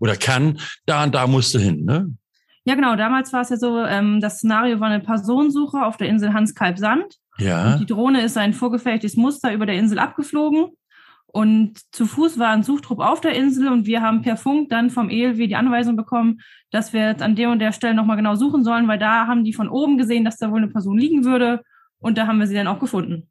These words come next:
Speaker 1: Okay, so das war ja nun alles Übung oder einfach mal, um zu zeigen, was man denn alles so kann.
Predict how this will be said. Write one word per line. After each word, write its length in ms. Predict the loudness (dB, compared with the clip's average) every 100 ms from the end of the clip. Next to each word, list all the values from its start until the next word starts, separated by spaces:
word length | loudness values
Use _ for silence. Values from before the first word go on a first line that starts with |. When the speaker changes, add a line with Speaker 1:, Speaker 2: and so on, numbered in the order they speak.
| _ _
Speaker 1:
Okay, 400 | -2 0 0 -2 -4 -14 -4
so 140 | -2
das 420 | 0 -2 -2 -2
war 160 | 0 0
ja 100 | 2
nun 220 | 2 0
alles 340 | 0 0 0 -2 2
Übung 640 | 4 4 4 2 0 -4 -10 -6
oder 280 | -2 -2 -4 -10 -16 -12
einfach 340 | -6 -2 -2 0
mal, 220 | 2 2
um 200 | 0 0
zu 120 | -2
zeigen, 480 | -2 -2 0 0 -2
was 240 | -2 -2
man 180 | 0 2
denn 180 | 0 0
alles 320 | 0 0 0
so 200 | -2 -4
kann. 420 | -4 -2 0 -2